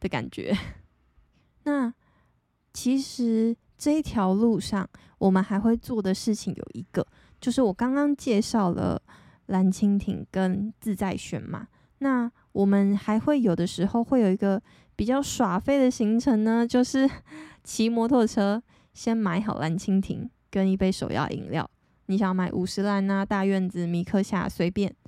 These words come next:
就是要一杯喝的，然后有吃的，然后就骑摩托车，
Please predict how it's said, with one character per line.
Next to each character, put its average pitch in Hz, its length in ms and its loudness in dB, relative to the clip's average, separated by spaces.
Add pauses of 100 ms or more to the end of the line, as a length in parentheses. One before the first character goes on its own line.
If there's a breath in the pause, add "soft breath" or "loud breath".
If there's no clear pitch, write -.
(580 loud breath)
就 254 100 0
是 269 120 0
要 220 160 4
一 185 60 -2
杯 185 140 0
喝 233 240 4
的， 220 180 0 (200)
然 269 140 -2
后 202 120 2
有 190 240 -2
吃 - 280 -6
的， 196 200 -2 (420 soft breath)
然 185 120 -6
后 202 120 0
就 196 100 -2
骑 - 240 -6
摩 202 160 0
托 220 140 2
车， 214 320 0